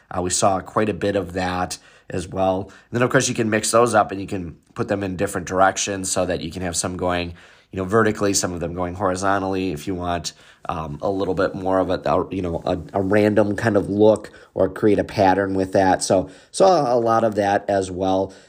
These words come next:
And, you know, a lot of times with those textured type tiles, we don't see quite as much color movement on those. It's more about the texture. So a lot of those tiles were a little bit more plain,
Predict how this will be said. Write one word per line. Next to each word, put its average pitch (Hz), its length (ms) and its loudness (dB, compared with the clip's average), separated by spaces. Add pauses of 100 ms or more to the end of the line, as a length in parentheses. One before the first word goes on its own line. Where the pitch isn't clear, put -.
(140)
And, 107 400 2
you 117 80 0
know, 107 80 4
a - 20 6
lot 113 160 6
of 123 60 -4
times 127 200 0
with 120 120 0
those 110 200 2
textured 135 580 0
type 143 240 2
tiles, 143 540 2 (280)
we 123 80 -2
don't 143 340 2
see 143 140 2
quite 123 440 0
as 104 160 -4
much 104 400 -4 (380)
color 139 320 2
movement 143 500 0
on 123 220 2
those. 135 300 0
It's - 180 -8
more 110 220 0
about 101 280 2
the 101 60 -6
texture. 110 600 -4
So 107 180 -2
a - 20 -2
lot 98 200 0
of 101 60 -2
those 101 180 -2
tiles 95 340 0
were 90 180 -4
a - 280 -14
little 151 160 2
bit - 60 -4
more 127 140 4
plain, 117 640 -6